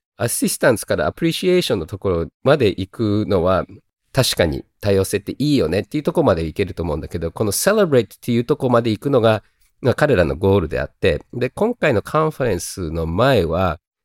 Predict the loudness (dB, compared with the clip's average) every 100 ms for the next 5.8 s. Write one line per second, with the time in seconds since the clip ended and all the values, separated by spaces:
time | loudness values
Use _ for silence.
0 | _ -8 -4 0 2 4 4 4 2 0
1 | -2 -2 -2 -4 -4 -2 -2 -4 -4 -6
2 | -2 -2 -2 -8 _ _ _ _ _ -6
3 | -2 0 0 0 0 0 0 -2 -2 -4
4 | -2 -2 0 0 0 0 -2 -6 -6 -4
5 | -2 -2 -4 -6 -8 -4 -4 -6